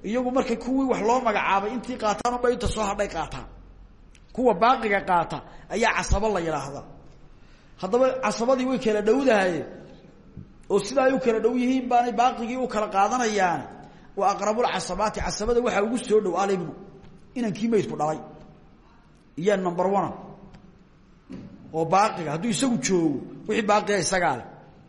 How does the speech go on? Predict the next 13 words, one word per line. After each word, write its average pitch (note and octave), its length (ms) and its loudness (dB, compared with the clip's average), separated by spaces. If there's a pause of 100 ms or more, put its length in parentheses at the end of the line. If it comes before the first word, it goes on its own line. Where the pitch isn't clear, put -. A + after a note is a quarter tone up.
(480)
Cidi E3+ 160 -4
ku F3 120 -4
qabsan F#3 320 -4
mayso. D#3+ 340 -6 (1300)
Thumma C4+ 240 2
ibnuhu, A3+ 460 -2
isagii C4 300 0
haddaanu C4 420 2
joogin, F3 560 0
kii A#3+ 160 -6
uu B3 100 -4
sii E3 220 0
dhalay, F3 220 0